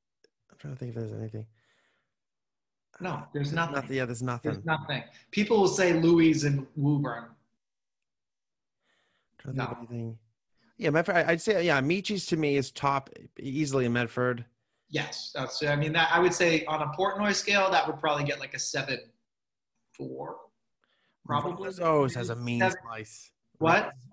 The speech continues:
Speaker 1: Razzo's has a really good slice.
Speaker 2: Razzo's does too, but that's a different thing. I'm not
Speaker 1: Yeah.
Speaker 2: just walking into Razzo's to get a slice of pizza. Razzo's
Speaker 1: Yeah.
Speaker 2: does have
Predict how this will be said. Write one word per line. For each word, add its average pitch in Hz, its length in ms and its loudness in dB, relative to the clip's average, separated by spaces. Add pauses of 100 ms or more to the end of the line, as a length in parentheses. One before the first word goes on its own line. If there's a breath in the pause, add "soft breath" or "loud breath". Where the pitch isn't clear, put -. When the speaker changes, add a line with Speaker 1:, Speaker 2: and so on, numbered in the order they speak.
Speaker 1:
Razzo's 160 520 4
has 135 120 0
a 123 60 2
really 131 300 4
good 120 160 0
slice. 226 380 6
Speaker 2:
Razzo's 254 220 2
does 214 280 4
too, 226 220 2
but 170 140 4
that's 233 240 4
a 254 120 2
different 214 400 2
thing. 165 240 2
I'm 156 100 -4
not 202 160 4
Speaker 1:
Yeah. 127 240 4
Speaker 2:
just 117 80 -4
walking 170 300 2
into 165 200 0
Razzo's 147 520 4
to 147 80 -6
get 139 120 -10
a 131 40 -10
slice - 280 -8
of - 60 -20
pizza. 190 400 -6
Razzo's 165 500 6
Speaker 1:
Yeah. 123 140 0
Speaker 2:
does 175 300 4
have 147 400 4